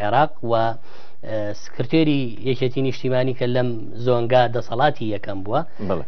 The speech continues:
Speaker 1: لە یەکەم دێڕیا دەڵێ ئێوە ڕۆڵەی شەریف و، ئە،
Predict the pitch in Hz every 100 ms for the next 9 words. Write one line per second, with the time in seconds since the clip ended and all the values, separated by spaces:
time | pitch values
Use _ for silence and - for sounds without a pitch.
0 | 135 151 160 165 220 185 185 170 160 160
1 | 180 165 170 180 170 170 170 - - 131
2 | 156 156 156 175 165 139 - 147 156 190
3 | 180 - 180 175 165 139 - - - 123